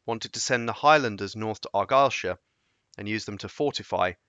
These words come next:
and fight the grounds of the Highlands they were more familiar with.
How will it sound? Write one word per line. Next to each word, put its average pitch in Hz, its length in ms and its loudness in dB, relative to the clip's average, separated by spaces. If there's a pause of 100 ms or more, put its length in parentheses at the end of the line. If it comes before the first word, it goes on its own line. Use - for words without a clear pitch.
and 107 120 -14
fight 98 340 2
the 110 80 -14
grounds 90 400 -2
of 82 60 -14
the 85 80 -10
Highlands 101 500 2
they 87 120 -6
were 92 120 -6
more 90 160 -10
familiar 98 480 -8
with. 87 240 -10